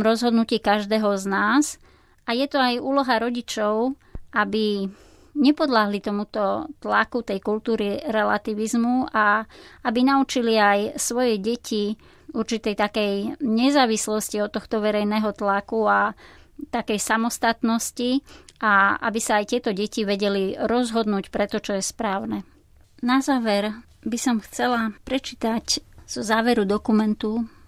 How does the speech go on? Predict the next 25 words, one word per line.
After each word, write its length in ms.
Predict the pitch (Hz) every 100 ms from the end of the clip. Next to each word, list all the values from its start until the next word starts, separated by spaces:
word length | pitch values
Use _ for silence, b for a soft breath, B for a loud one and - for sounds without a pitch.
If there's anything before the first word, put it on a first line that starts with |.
| -
Mulieris 480 | 220 220 214 214 202
Dignitatem. 960 | 233 226 214 - 202 - - 107 214 - _ -
Povzbudenie 720 | 277 269 240 220 202 202 208
pre 160 | - 220
všetky 480 | - - - 214
ženy 400 | 202 214 208 202 202 b b -
od 80 | 226 -
cirkvi. 560 | - 226 - 240 208 - - -
Cirkev 560 | - 277 294 269 247 233
ďakuje 400 | 285 285 226 196
za 400 | 202 196 202 -
všetky 480 | - 294 294 277
prejavy 400 | - 220 220 220
ženského 560 | 202 208 214 - 233 214
génia 480 | 185 208 214 202 190
v 80 | -
priebehu 480 | 214 202 214 208
dejín 480 | 196 220 226 220 208
vo 80 | 214
všetkých 480 | - 254 - 220 -
krajinách 640 | 220 240 254 220 214 - - b b b -
a 160 | 262 302
uprostred 560 | 285 302 285 269 269
všetkých 480 | - 302 294 285 247
národov. 640 | 240 233 220 190 214 233